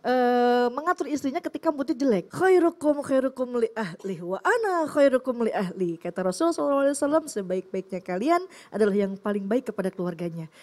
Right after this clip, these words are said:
Dan kata Rasul, "Ana khairukum li ahli," dan aku yang paling baik,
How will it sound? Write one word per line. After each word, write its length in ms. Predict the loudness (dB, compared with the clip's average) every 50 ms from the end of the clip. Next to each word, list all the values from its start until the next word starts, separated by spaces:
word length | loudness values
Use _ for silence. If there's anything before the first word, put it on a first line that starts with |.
| -20 _
Dan 160 | -8 -6 -6
kata 160 | -4 -4 -2 -2
Rasul, 300 | -2 -2 -2 -6 -8 -8 _
"Ana 420 | -6 -6 -6 -4 -4 -4 -4 -4 -6
khairukum 540 | -4 -2 0 0 2 0 0 -2 -2 -2 -2
li 140 | -2 -2 -2
ahli," 400 | -2 -2 -4 -4 -4 -4 -4 -4 -6 -10 -12 -6
dan 180 | -4 -4 -4 -4
aku 180 | -4 -2 0
yang 160 | 0 2 0 0
paling 300 | -2 -2 -2 -2 -4 -4
baik, 320 | -4 0 0 0 0 -2